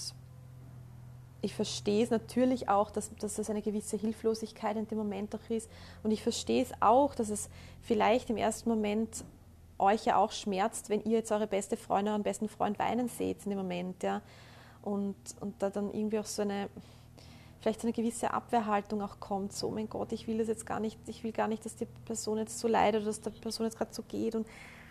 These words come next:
ja, schnell was, sch-, schnell was machen, schnell was sagen“, ja.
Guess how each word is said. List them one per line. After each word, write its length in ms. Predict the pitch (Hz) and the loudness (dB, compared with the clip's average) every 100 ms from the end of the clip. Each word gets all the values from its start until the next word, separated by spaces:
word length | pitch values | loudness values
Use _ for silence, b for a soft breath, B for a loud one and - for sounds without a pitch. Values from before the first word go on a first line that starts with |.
| B B - | B B -2
ja, 460 | 262 254 254 254 240 | 2 4 4 4 2
schnell 280 | - 247 247 | 2 2 2
was, 240 | 247 - | -2 0
sch-, 180 | - - | 0 0
schnell 240 | - 247 | 2 2
was 160 | 254 240 | 2 4
machen, 340 | 202 226 254 | 4 4 2
schnell 180 | 233 233 | 0 0
was 180 | 240 - | 0 2
sagen“, 340 | 196 208 233 | 4 4 4
ja. 180 | 220 | 4